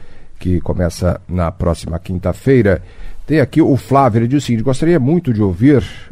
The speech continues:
o doutor Hélio Ideria Júnior sobre o caso Roberto Jefferson. Tá numa upa. Outro dia vi um vídeo, recebi no meu WhatsApp, que ele está prestes a morrer", diz ele aqui,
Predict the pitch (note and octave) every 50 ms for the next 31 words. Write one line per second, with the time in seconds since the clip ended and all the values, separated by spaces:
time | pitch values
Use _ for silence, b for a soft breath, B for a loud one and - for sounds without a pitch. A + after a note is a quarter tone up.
0 | - - - G#2 G2+ G2 G2 F#2+ F#2 F#2 F#2+ F#2 F#2+ G#2+ G#2 G2+ G2 F#2+ F#2+ F2
1 | G2 F#2+ G2 F#2+ F2 F2+ G2+ B2 C3+ B2+ A2+ G2 - - C3 B2+ A#2 A#2+ A2+ -
2 | - A2+ A2+ A#2+ A2 G#2+ A2 - A2+ G2 F2 G#2+ G#2+ G#2 - - G#2+ G2 A#2+ C3
3 | B2+ - - B2 - - C3 - G#2+ G2 G#2 A2 A#2 B2 B2+ B2 C3 D#3 F3 E3+
4 | - F3 F3+ F3 E3 D#3+ b b b b b b - - - A2+ A2 G#2 F#2 A2
5 | A2+ G#2+ F#2 F#2 G2+ G#2+ A#2 A#2+ F#2 G#2+ A#2+ D#3 E3+ D3 D3 D#3 E3 F3+ G3 F3
6 | b b b b b b b b b b b - F#2 F2+ - G#2+ F#2+ F#2 G#2+ F#2+
7 | G2 G2 G2+ G2 G2 F#2+ F#2 F#2+ - A2+ A#2+ C3 B2+ - - C#3 C3+ C#3+ D3 -
8 | - - - B2 A#2 A2+ G#2+ - - - A2 A2 A2 G#2+ G#2+ - - - - _
9 | _ _ _ - - _ - - A#2+ B2 B2+ B2 A#2 A#2 - - - A#2+ G#2+ G#2
10 | A#2+ A#2+ A#2+ A#2+ G#2+ F2 G2+ B2 C3+ B2 G2 F#2 F#2 F2+ G2+ G2 A2 G#2+ - -
11 | C#3+ E3 F3+